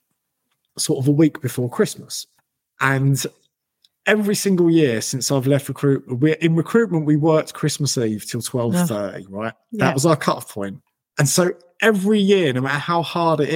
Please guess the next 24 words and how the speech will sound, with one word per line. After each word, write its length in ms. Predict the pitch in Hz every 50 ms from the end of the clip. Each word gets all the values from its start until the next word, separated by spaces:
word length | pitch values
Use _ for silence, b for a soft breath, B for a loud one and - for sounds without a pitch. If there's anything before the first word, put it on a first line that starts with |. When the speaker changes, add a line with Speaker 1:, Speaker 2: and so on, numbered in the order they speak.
| 151 127 -
Speaker 1:
is, 220 | 107 107 - - - - _ _ _ _ _ _ _
I 140 | - 139 151
always, 320 | 170 170 165 160 156 151 139
when 100 | 151 160
we 80 | 160
finish 320 | - - - 208 202 - -
for, 260 | - 185 180 - - -
finish 320 | - - 214 202 180 -
for 100 | - 170
Christmas 440 | - - 196 180 - - 117 - -
a 20 | 135
week 220 | 135 151 143 -
before, 460 | - - - 165 160 131 117 113 113 120
I 80 | 135
just 180 | 139 - - -
always 200 | 139 139 131 -
think, 240 | - 131 139 - - _ _ _ _ _ _ _ _ _ _ _ _ _ _ _ -
"I'll 80 | 151
be 100 | - 143
working 400 | 135 139 135 127 120 113 - 123
in 120 | 117 110 113
the 80 | 131
office 280 | 147 139 - - - -
now. 200 | 104 117 135 131